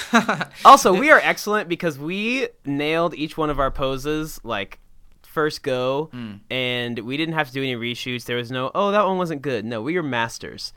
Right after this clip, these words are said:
Speaker 1: Yeah, and
Speaker 2: The
Speaker 1: there were honestly a ton of photos that weren't used and that
Speaker 2: Mm-hmm.
Speaker 1: could have been used.
Speaker 2: Yeah.
Speaker 1: So we'll sprinkle them out, maybe. Maybe I'll put an extended photo shoot up on the Patreon.
Speaker 2: I think you should. I was gonna
Speaker 1: Yeah.
Speaker 2: suggest, I think that's a good idea.
Speaker 1: Yeah,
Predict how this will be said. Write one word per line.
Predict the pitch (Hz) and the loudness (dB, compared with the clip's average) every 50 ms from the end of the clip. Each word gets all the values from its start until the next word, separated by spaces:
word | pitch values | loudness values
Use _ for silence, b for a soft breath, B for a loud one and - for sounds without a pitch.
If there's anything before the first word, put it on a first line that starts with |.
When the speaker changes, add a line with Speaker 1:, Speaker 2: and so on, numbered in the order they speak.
| b b | b b
Speaker 1:
Yeah, | 123 135 | 0 0
and | 135 127 160 160 | 0 0 -2 0
Speaker 2:
The | 170 | 0
Speaker 1:
there | 185 196 | 0 2
were | 202 185 | 0 0
honestly | 135 143 156 190 196 196 - 180 139 | 0 0 0 0 -2 -4 -6 -6 -8
a | - 117 | -8 -10
ton | - - - - 185 202 196 | -12 -10 -4 -2 0 0 0
of | 160 135 | -2 -4
photos | - 147 139 131 131 127 127 120 - | -4 -4 -4 -4 -4 -6 -6 -8 -8
that | 123 120 117 113 107 - | -6 -6 -6 -6 -8 -8
weren't | 143 156 160 165 156 - | -8 -8 -8 -8 -8 -10
used | 127 117 113 110 104 101 104 120 - - - - | -8 -8 -6 -6 -6 -8 -8 -10 -12 -14 -12 -10
and | 120 117 113 110 110 110 113 | -8 -6 -4 -4 -4 -4 -6
that | 113 120 | -4 -4
Speaker 2:
Mm-hmm. | 135 143 | -2 -2
Speaker 1:
could | 165 160 | -2 -2
have | 156 117 110 | -4 -4 -6
been | 120 110 104 101 | -6 -6 -6 -8
used. | 101 98 92 92 95 - - - - _ _ _ _ _ _ _ _ _ _ | -8 -10 -10 -12 -14 -16 -16 -18 -20 _ _ _ _ _ _ _ _ _ _
Speaker 2:
Yeah. | - 113 113 104 80 | -4 -2 -2 0 -2
Speaker 1:
So | 117 117 117 117 | -2 -6 -8 -10
we'll | 120 120 | -10 -10
sprinkle | - - - - 160 151 143 160 | -12 -12 -10 -10 -10 -8 -8 -8
them | 131 135 123 120 | -8 -6 -6 -4
out, | 117 117 113 113 117 107 | -4 -4 -6 -8 -12 -16
maybe. | 110 107 107 104 101 98 104 - _ _ _ b b b b b b | -14 -14 -14 -14 -14 -16 -18 -20 _ _ _ b b b b b b
Maybe | - 165 175 180 208 | -8 -4 -2 0 2
I'll | 190 180 | 2 0
put | 175 - 185 185 | 0 -4 -8 -6
an | 156 143 | -6 -6
extended | 139 - - - 170 165 156 147 147 139 | -6 -6 -4 -2 -2 -2 -2 -4 -4 -6
photo | 143 - 160 156 156 156 147 | -4 -2 0 0 2 0 0
shoot | 139 - - 131 120 117 107 - | -2 -2 -2 -2 -4 -4 -4 -6
up | 123 120 - | -8 -6 -4
on | 135 123 120 120 | -4 -4 -4 -6
the | 117 110 | -8 -8
Patreon. | 113 131 120 123 - - 113 107 98 90 | -6 -6 -6 -6 -6 -8 -8 -8 -4 2
Speaker 2:
I | - - 196 214 | 4 4 6 6
think | 262 269 233 233 | 4 0 0 0
you | 226 196 | -2 -2
should. | - - 233 240 214 151 123 | 0 4 6 6 6 4 2
I | 104 110 127 147 | 0 2 2 2
was | 156 160 | 0 0
gonna | 175 170 | 0 2
Speaker 1:
Yeah. | 117 104 95 | 2 2 2
Speaker 2:
suggest, | 98 135 165 151 | 0 -2 -4 -4
I | 135 | -4
think | 139 135 | -4 -4
that's | 135 131 - | -4 -6 -6
a | 135 | -6
good | 127 127 | -6 -4
idea. | 123 117 113 127 123 104 92 92 - _ _ _ _ _ _ _ _ _ _ _ _ | -4 -4 -4 -6 -6 -6 -6 -8 -12 _ _ _ _ _ _ _ _ _ _ _ _
Speaker 1:
Yeah, | 117 113 107 98 90 | -6 -4 -2 -2 -4